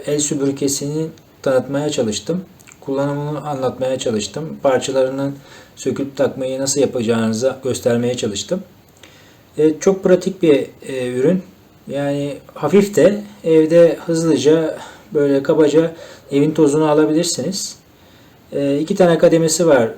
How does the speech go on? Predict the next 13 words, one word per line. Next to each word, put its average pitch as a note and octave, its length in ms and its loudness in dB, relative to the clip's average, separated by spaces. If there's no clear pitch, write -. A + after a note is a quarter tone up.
gösterdiğim A2+ 640 0
gibi. C#3+ 360 -2
Şarj, E3+ 340 -8
üç F#3+ 160 -16
kademe D3 340 -6
şarjı C#3+ 400 -6
var. C#3+ 140 0
Yaklaşık D3 420 -6
yirmi, D3 200 -8
yirmi, D3+ 340 -8
yirmi C#3 220 -4
beş E3 220 0
dakika C#3 500 0